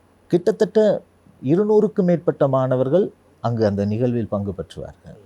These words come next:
எம் எஸ் சுப்புலட்சுமி அம்மாவினுடைய நூற்றாண்டு இசை விழாவை செய்த ஒரே ஒரு பாடசாலையாக ஐலண்ட், ஐலண்ட்ஸ்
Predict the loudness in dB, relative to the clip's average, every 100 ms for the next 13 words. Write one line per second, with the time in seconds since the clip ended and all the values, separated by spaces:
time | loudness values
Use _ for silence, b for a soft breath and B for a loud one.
0 | _ _ _ _ _ _ -20 -8 -2 0
1 | 0 -2 -2 -2 0 0 -2 -8 -6 -4
2 | -4 -4 -4 -4 -4 -4 -6 -8 -6 -6
3 | -4 -6 -6 -4 -4 -4 -4 -8 -10 _
4 | _ _ -6 -2 2 2 4 4 4 4
5 | 2 0 0 -2 -2 -2 -6 -10 _ _
6 | -8 -4 -4 -6 -10 -10 -8 -6 -8 -8